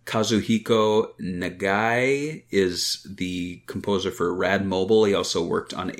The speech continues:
Alien Syndrome, Altered Beast, and Star Wars Arcade.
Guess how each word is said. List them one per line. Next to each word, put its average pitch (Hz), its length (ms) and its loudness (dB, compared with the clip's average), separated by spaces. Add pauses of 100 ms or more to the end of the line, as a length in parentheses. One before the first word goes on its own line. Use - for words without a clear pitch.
Alien 101 380 0
Syndrome, 98 460 0
Altered 87 320 -6
Beast, 90 380 -4 (400)
and 135 240 2
Star 104 240 4
Wars 95 180 0
Arcade. 95 600 2